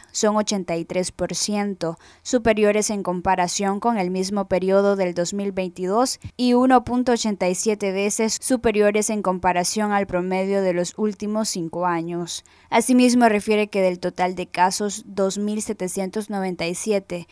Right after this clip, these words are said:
el dos punto noventa y cinco por ciento fueron confirmados por laboratorio, y doce mil,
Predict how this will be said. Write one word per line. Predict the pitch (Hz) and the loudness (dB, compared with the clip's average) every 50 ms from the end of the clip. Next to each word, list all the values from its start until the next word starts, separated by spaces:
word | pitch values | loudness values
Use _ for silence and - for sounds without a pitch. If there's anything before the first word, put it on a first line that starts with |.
| - - - _ _ | -20 -20 -20 _ _
el | - 202 185 185 196 | -10 -8 -6 -2 2
dos | 202 208 214 - | 4 4 4 2
punto | - - 226 220 202 196 190 | -2 -4 -4 -2 0 0 0
noventa | 185 180 180 180 175 175 175 | 0 0 0 -2 -2 -2 -4
y | 180 | -4
cinco | - 202 202 190 190 190 | -4 -6 -2 -2 -2 -2
por | - - 165 180 | -2 -2 -4 -2
ciento | - - 208 202 202 - 233 214 | -2 -2 -2 -2 -2 -2 -2 -2
fueron | 196 - 208 196 196 196 | 0 0 0 0 0 0
confirmados | 196 240 247 233 - 190 190 185 185 185 185 190 196 196 | 0 -2 -2 -2 -2 -4 -2 2 2 4 4 2 0 -2
por | - 226 240 233 | -2 -4 -2 0
laboratorio, | 202 185 175 175 170 175 170 - - 214 214 208 202 180 170 170 - - - - - _ | 0 2 0 0 -2 -2 -4 -2 0 0 2 2 2 0 -2 -4 -8 -16 -20 -20 -20 _
y | - 196 190 | -2 2 4
doce | 202 220 226 233 226 - 202 196 | 6 6 6 4 4 2 0 -2
mil, | 220 226 226 208 175 151 156 - - | -2 -2 -2 -4 -4 -6 -8 -10 -18